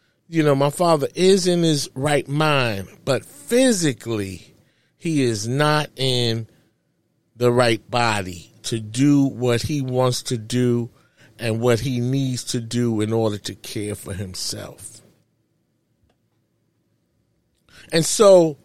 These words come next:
although I do, you know, I do not have to pull the plug on my father's life at this point,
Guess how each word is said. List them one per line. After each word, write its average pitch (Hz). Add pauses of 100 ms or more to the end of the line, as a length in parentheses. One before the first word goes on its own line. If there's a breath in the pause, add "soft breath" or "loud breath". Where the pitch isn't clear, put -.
(480)
although 202 (160)
I 156
do, 147 (420 soft breath)
you 170
know, 117
I 143
do 143
not 151
have 160
to 107
pull 156
the 107
plug 151 (380 soft breath)
on 135
my 127
father's 123
life 127
at 117
this 127
point, 156